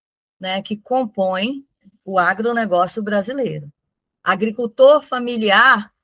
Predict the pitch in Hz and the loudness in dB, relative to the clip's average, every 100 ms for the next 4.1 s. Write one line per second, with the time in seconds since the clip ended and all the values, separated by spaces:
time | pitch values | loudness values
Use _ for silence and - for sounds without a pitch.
0 | _ _ _ 202 214 233 254 277 226 208 | _ _ _ -6 -4 -2 -6 -4 -4 -6
1 | - 202 190 208 - 202 185 _ _ _ | -4 -2 -2 -6 -14 -16 -16 _ _ _
2 | _ _ _ - 196 180 175 185 190 185 | _ _ _ -8 -2 -2 -2 -6 -8 -6
3 | 165 165 - 180 175 156 208 180 156 151 | -4 -6 -8 -8 -6 -6 -8 -8 -8 -12